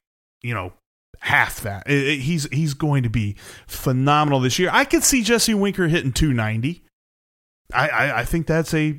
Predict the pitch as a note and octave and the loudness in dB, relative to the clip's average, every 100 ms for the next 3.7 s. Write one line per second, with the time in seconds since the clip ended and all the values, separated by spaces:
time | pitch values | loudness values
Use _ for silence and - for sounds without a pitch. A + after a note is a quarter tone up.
0 | - D3 D3+ - B2 D#3+ F3+ F#3 - G3 | -4 -4 -4 -8 0 4 4 2 0 0
1 | - G3 A#3+ F3 A2 A#3 A#3 A#2+ - - | -2 -2 0 0 0 2 2 -2 -8 -20
2 | - _ - F3+ C4+ B3+ B3 E3 A2+ C3 | -20 _ -4 -2 0 0 0 0 0 2
3 | G3 F#3 - E3+ C3 A2 | 2 0 -2 0 0 -4